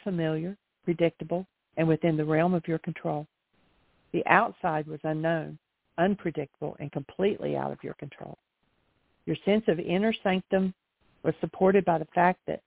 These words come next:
when the shutters and blinds were locked in place, they blended like paintings on the wall, and you never even considered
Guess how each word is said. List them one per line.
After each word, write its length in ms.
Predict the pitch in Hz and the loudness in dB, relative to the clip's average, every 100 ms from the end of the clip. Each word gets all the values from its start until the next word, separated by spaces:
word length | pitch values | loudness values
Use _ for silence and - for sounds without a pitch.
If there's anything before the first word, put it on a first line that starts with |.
| _ - | _ -8
when 120 | 151 | -8
the 100 | 147 - | -8 0
shutters 300 | 175 190 196 | 4 4 2
and 140 | 190 165 | -2 0
blinds 340 | 170 175 180 - | 2 2 0 -6
were 80 | 151 | -2
locked 420 | 170 196 - - | 0 0 -2 -6
in 140 | 175 | -6
place, 300 | 170 147 147 - _ _ _ _ _ - | -2 -2 -2 -8 _ _ _ _ _ 2
they 80 | 151 | 2
blended 480 | 160 175 202 220 | 6 6 6 4
like 280 | 202 160 - | 2 -2 -4
paintings 480 | - 196 185 156 156 | -8 -4 -2 -4 -6
on 140 | 151 151 | -8 -4
the 60 | |
wall, 340 | 156 151 147 - | -2 0 -2 -4
and 180 | 147 151 | -8 -8
you 60 | |
never 420 | 147 156 180 214 214 | -4 2 4 2 -2
even 300 | 180 185 185 | -4 -4 -6
considered 640 | 170 165 180 165 160 160 | -6 -4 -2 -2 -2 -8